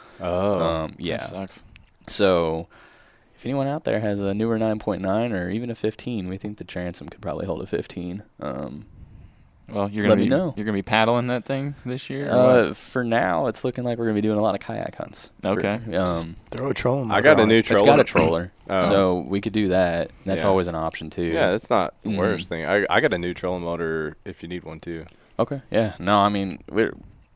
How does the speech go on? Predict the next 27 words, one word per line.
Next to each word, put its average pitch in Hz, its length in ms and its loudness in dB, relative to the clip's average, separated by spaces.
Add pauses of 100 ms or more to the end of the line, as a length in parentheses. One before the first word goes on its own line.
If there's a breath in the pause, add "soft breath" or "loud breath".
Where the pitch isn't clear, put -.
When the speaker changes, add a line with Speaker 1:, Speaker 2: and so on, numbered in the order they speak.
(120)
Speaker 2:
we're 117 220 0
not 127 260 6
without 95 360 2
the - 60 -14
boat, 78 280 -8
so - 140 -10
to 80 100 -8
speak. - 300 -12
We 92 80 -4
just 82 140 -8
don't 85 120 0
Speaker 3:
Yeah. 82 60 -8
Speaker 2:
have 76 120 -2
the 80 160 -8
outboard, 69 460 -6
so, 80 400 -8 (160)
Speaker 1:
I, 98 200 2
Speaker 2:
um, 82 160 -4 (100)
Speaker 1:
I 101 120 0
gave 127 220 2
my 95 140 -2
sister, 107 640 -2
like, 90 200 -6
a 85 100 -2
thirty-year-old 87 680 -4
trolling 87 360 -6
motor, 104 400 -4